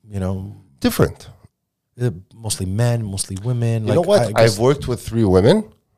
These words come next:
Speaker 1: Oh, wow.
Speaker 2: And, uh,
Speaker 1: So I have a question. Sorry, I have a
Speaker 2: Yes.
Speaker 1: question. Is it, uh, men are more highly,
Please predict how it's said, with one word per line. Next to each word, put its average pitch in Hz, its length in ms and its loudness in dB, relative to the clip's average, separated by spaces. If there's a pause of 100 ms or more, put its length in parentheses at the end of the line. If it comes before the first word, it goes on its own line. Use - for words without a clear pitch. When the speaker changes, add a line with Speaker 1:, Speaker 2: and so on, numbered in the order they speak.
(200)
Speaker 1:
Oh, 151 100 -6
wow. 95 280 -10 (140)
Speaker 2:
And, 90 300 2
uh, 78 600 2
Speaker 1:
So - 160 -6
I 143 60 2
have 202 140 4
a 214 60 0
question. 127 340 0
Sorry, 113 200 0
I 98 40 0
have - 80 2
a - 40 2
Speaker 2:
Yes. - 60 -6
Speaker 1:
question. 139 220 -2
Is 123 140 0
it, - 120 -4 (120)
uh, 127 100 -4 (260)
men 131 280 -4
are 120 160 2
more 113 280 0
highly, 104 920 -2